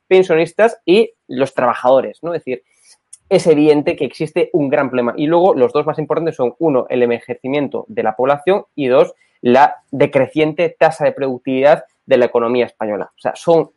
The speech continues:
eh, como veis, problemas básicos y fundamentales. Entonces, claro, la, la gente nos pregunta, ¿y qué podemos hacer? Oye, Hugo, muy bien, los problemas los conocemos todos, pero ¿qué se puede hacer, no? Aquí hay que entender dos cosas, y con esta termino. Uno,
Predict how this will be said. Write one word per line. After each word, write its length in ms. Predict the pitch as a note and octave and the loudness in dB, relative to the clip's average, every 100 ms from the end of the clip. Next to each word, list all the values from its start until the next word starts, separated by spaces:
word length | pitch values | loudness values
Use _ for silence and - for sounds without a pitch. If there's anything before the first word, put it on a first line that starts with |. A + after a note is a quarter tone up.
| - | -8
eh, 160 | D3 | -8
como 220 | B2+ C#3 | -4 0
veis, 280 | C#3+ D#3+ - - | 2 2 -2 -4
problemas 320 | C#3+ E3+ E3 C#3 | 2 2 0 -2
básicos 360 | D3+ D#3+ E3+ | -4 -2 -8
y 60 | D#3+ | -6
fundamentales. 640 | C3+ B2 B2 C3+ E3+ C3 - _ | -4 0 0 2 2 2 -4 _
Entonces, 240 | _ A3 - | _ 0 4
claro, 260 | B3 F3+ - | 4 4 4
la, 260 | E3 D#3 | 4 4
la 100 | F3+ | 2
gente 240 | D#3+ G#3 A#3 | -2 0 0
nos 160 | G#3+ - | 0 -2
pregunta, 420 | D3+ G#3+ G3 - | 0 0 0 -2
¿y 100 | F#3 | -2
qué 120 | E3+ | -2
podemos 380 | G#3 A#3 A3+ G#3 | 2 4 4 4
hacer? 300 | F#3 A#3 C#4 | 2 4 4
Oye, 240 | D#3+ F#3 F#3 | 4 2 2
Hugo, 220 | A3+ E3+ | 2 0
muy 160 | F#3 | -2
bien, 240 | G#3 D#3+ B2 - | 0 -2 -2 -8
los 140 | D3+ | -8
problemas 320 | D3+ G3 A#3+ | -4 -2 -2
los 100 | G#3+ | -2
conocemos 440 | E3+ D3+ F#3+ G3 - | -2 -2 -2 -6 -6
todos, 260 | B2+ G#2 - | -10 -10 -6
pero 260 | D#3+ E3 | -2 -2
¿qué 120 | - A#3+ | 0 0
se 140 | A#3 | 0
puede 280 | - G3 D#3+ | 0 2 4
hacer, 340 | B2+ C3 G2+ | 2 -4 -8
no? 240 | - E3 A#3 _ _ - | -4 -4 -4 _ _ -4
Aquí 240 | D#3+ D#3 | -2 2
hay 100 | B3+ | 2
que 60 | C4 | 4
entender 480 | G#3 G3 F3+ F#3 - | 0 0 -2 -2 -4
dos 220 | D3+ F#3+ | -4 -4
cosas, 360 | - B2 A2+ G#2+ | -4 -6 -6 -8
y 80 | C3+ | -6
con 120 | D#3 | -6
esta 160 | E3 D#3+ | -4 -2
termino. 460 | B2+ D3+ C3 A2 | -2 -2 -2 -4
Uno, 300 | - G3 A#2+ | 0 0 0